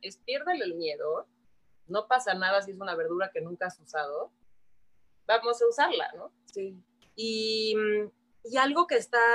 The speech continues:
Speaker 1: muy loco es que, pues, hemos, con este sistema convencional gigante de cultivos y de, y de producción de alimentos, hemos perdido la diversidad. Y entonces,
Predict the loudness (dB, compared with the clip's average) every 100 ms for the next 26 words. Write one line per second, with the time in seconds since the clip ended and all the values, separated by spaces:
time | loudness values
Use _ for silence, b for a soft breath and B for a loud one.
0 | 6 2 _ _ _ _ _ _ -4 -2
1 | 0 0 -2 -2 -2 -2 -4 -2 -2 -2
2 | _ _ _ -18 -16 -10 -4 -2 -2 -4
3 | _ _ -4 -2 0 -2 -8 -10 -4 0
4 | 2 0 -2 -10 -10 -10 -8 -8 -6 -2
5 | 0 2 2 -2 -8 -14 -2 0 0 -2
6 | -6 -6 -6 -10 _ -8 -2 -2 -2 -12
7 | -10 -10 -10 -16 -14 -14 -16 -16 -10 -6
8 | -2 -4 -4 -10 -12 -8 -8 -8 -8 -8
9 | -6 -6 -4 -2 -2 -4 -6 -12 -14 -20
10 | -10 -6 -6 -8 _ _ _ _ _ _
11 | _ _ _ -10 0 2 4 6 4 4